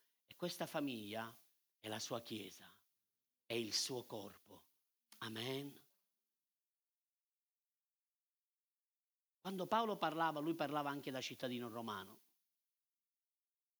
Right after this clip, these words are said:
Infatti, quando lui parla di adozione, lui sta parlando del diritto legale che i romani avevano,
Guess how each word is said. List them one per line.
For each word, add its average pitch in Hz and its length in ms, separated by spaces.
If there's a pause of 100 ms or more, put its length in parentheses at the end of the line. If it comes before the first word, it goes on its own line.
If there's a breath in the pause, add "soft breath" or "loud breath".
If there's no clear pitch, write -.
(100)
Infatti, 147 300
quando 135 260
lui 175 140
parla 180 260
di 147 100
adozione, 147 680 (240 loud breath)
lui 180 180
sta - 240
parlando 165 880
del 147 400
diritto 160 680
legale 160 500
che 127 120
i 123 80
romani 117 420
avevano, 104 440